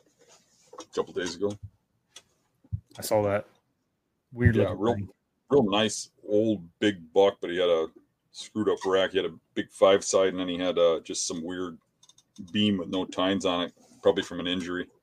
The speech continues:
Speaker 1: But he, it was like that for two years. The guy had videos of it and pictures of it and stuff, and I've never seen that buck, and it was right across the street from me. Yeah, I've never seen it.
Speaker 2: That's
Speaker 1: Just
Speaker 2: kinda
Speaker 1: to
Speaker 2: crazy.
Speaker 1: show you that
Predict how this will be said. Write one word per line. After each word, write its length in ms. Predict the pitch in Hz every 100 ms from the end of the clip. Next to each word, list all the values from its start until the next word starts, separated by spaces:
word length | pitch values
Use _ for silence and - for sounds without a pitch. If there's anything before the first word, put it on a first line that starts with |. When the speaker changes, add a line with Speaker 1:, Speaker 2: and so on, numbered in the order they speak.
| _ _ _ _ _ _ _ -
Speaker 1:
But 80 |
he, 120 | 117 123
it 40 |
was 160 | 123 104
like 200 | 120 117
that 180 | 117 107
for 80 |
two 240 | 101 - 120
years. 340 | 110 117 98
The 80 | 90
guy 80 | 95
had 160 | 98 82
videos 420 | 101 104 98 95
of 120 | 98
it 260 | 101 98 90
and 140 | 85 -
pictures 400 | 101 - 95 95
of 160 | 90
it 100 | 98
and 100 | 80
stuff, 280 | - 101 92
and 80 | 85
I've 160 | 92 95
never 420 | 87 92 98 101
seen 300 | - 101 92
that 240 | 87 80
buck, 220 | 87 82 -
and 140 | 80
it 40 | 82
was 180 | 80 87
right 120 | 85
across 280 | - 85 -
the 60 |
street 260 | - 85 78
from 100 | -
me. 60 | 78 - - _ _ _ _ _ _ _ _ _ _ _ _
Yeah, 120 | -
I've 80 | 76
never 240 | 78 78
seen 240 | 80 82 -
it. 100 | - _ _ _ _ _
Speaker 2:
That's 320 | 131 147 - -
Speaker 1:
Just 220 | - 104 -
Speaker 2:
kinda 160 | 131
Speaker 1:
to 40 | 104
Speaker 2:
crazy. 160 | 123 127
Speaker 1:
show 140 | 113
you 100 | 110
that 140 | 92